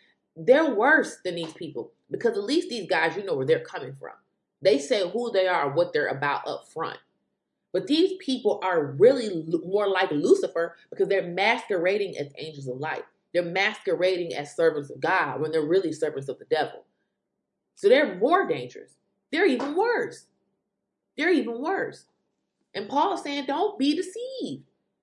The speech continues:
Don't get tricked. Don't get it twisted. That if you engage in unrepentant sin, you will go to hell." And that's a non-negotiable. And, and so you, when you have pastors and the like,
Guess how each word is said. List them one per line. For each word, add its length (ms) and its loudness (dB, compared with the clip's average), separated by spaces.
Don't 300 2
get 200 -4
tricked. 520 -2
Don't 320 4
get 140 0
it 120 -2
twisted. 520 2
That 140 4
if 120 2
you 300 4
engage 480 0
in 160 -8
unrepentant 720 -6
sin, 500 -10
you 320 -2
will 560 2
go 460 4
to 460 -6
hell." 400 -2
And 380 -6
that's 320 -2
a 40 -4
non-negotiable. 1120 -2
And, 200 2
and 180 2
so 520 4
you, 160 -2
when 180 -4
you 120 0
have 280 0
pastors 540 -4
and 160 -12
the 80 -8
like, 460 -2